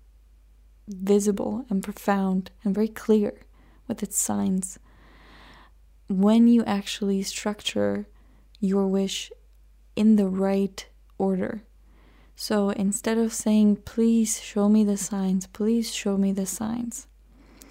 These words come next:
I'll tell you one tip that I, that I have been using when I was praying, actually, related to my life purpose <laughs> also.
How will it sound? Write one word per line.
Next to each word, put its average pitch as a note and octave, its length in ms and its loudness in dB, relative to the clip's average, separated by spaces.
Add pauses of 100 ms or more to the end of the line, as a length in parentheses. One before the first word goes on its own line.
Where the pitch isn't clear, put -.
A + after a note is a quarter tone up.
(400)
I'll G#3+ 80 -6
tell A#3 240 2
you A#3 320 4
one G#3 500 2
tip G#3 320 -6
that G#3 140 -2
I, G3 480 -4 (160)
that G3+ 120 -2
I G3+ 180 0
have G3+ 200 0
been G3 160 0
using G#3+ 560 0 (220)
when G3+ 180 -2
I A3 140 0
was A#3 400 -2 (400)
praying, G3+ 420 0
actually, G3+ 520 -6 (600)
related A3+ 420 2
to G3+ 120 -4
my G3+ 120 0
life G3+ 240 -2
purpose - 540 -4 (340)
<laughs> - 380 -20
also. G#3 460 -2